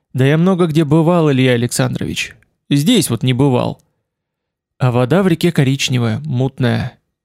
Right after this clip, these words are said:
ничего общего не имеющее с суровым свинцовым течением студеного Нижнего Енисея. Мне напомнило реку Квай. Мы туда с женой на экскурсию в прошлом году ездили, на слонов смотрели. Катались даже,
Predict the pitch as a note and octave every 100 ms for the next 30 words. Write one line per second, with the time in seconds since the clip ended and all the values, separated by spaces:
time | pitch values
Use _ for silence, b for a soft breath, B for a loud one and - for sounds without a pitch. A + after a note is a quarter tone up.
0 | _ C#3+ C#3+ - C3+ C3+ C#3 D3 - C#3+
1 | C#3 C3 B2 B2 B2 A2+ - B2 - B2
2 | A#2 C3 C3 - B2+ A#2 - A#2+ A#2 -
3 | - B2+ B2+ B2+ A2+ - A2+ A#2+ B2+ B2
4 | A#2 A#2+ A#2 A#2 A#2 A#2+ A#2+ - A2+ D3+
5 | - _ _ _ _ _ _ _ _ _
6 | _ _ B2+ D3+ G#3 G#3 G3 A3+ G#3 G3+
7 | G3 G3+ F#3 - D3 B2 G#2 A2 _ _
8 | _ _ - D3+ E3 E3 E3 B2+ D#3 F3
9 | D3 D3 D3 - D#3 C3 C3+ - C3 A#2
10 | B2+ A#2+ B2+ A#2+ A#2+ A#2 A2 A2+ A2 -
11 | C3+ D3+ D3 C#3 B2 C3 A#2+ - A#2 A2
12 | - _ _ _ - G#3+ D#3+ C#3+ A#2+ C#3
13 | B2 A#2+